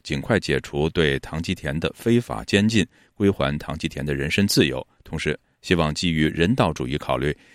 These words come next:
允许唐吉田出境日本为唐正琪办理丧事。遭中国当局重判十二年有期徒刑的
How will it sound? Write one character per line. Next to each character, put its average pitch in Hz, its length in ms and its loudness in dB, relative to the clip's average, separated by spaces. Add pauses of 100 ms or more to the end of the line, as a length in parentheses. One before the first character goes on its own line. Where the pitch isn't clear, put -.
(240)
允 101 140 4
许 65 340 -2
唐 76 200 -6
吉 82 120 -2
田 73 300 -2 (120)
出 - 180 -6
境 82 160 0
日 107 140 2
本 - 260 -4 (120)
为 71 360 2
唐 78 260 -4
正 90 200 0
琪 76 240 -2
办 73 160 0
理 60 100 -4
丧 76 260 -2
事。 - 240 0 (1500)
遭 85 340 2
中 101 140 -2
国 92 120 4
当 95 200 2
局 85 160 0
重 101 180 2
判 80 240 -2
十 - 160 2
二 117 140 4
年 78 160 0
有 69 120 -2
期 90 160 -2
徒 73 200 -4
刑 67 200 -6
的 69 160 -4